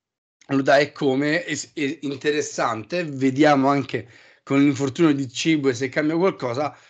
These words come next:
C'è Damion Collins che viene da un'estate in cui ha messo a ferro e fuoco tutti i ferri delle Bahamas. Damion Collins di Kentucky, lo scorso anno ha giocato pochissimo,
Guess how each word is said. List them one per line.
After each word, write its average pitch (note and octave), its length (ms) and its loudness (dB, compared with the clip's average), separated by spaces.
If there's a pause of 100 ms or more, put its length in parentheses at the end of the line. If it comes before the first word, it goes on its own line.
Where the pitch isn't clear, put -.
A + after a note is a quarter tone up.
C'è D#3 220 -2
Damion D#3+ 580 2
Collins C3+ 560 2
che B2+ 120 -4
viene B2+ 260 -2
da C3 120 4
un'estate C3+ 640 -4
in B2 100 -10
cui B2+ 140 -10
ha B2 40 -10
messo B2+ 320 -8
a A2 40 -6
ferro C#3 300 -2
e - 20 -4
fuoco A#2 420 -8
tutti - 320 -6
i C3+ 40 -2
ferri A#2 280 -4
delle A2 240 -8
Bahamas. A#2+ 640 -2 (320)
Damion C3 260 0
Collins B2 440 0
di C3+ 300 0 (340)
Kentucky, D#3+ 800 0
lo C#3 160 -4
scorso C3+ 320 -4
anno C#3 160 0
ha B2 40 -2
giocato C3+ 360 0
pochissimo, D3 840 -2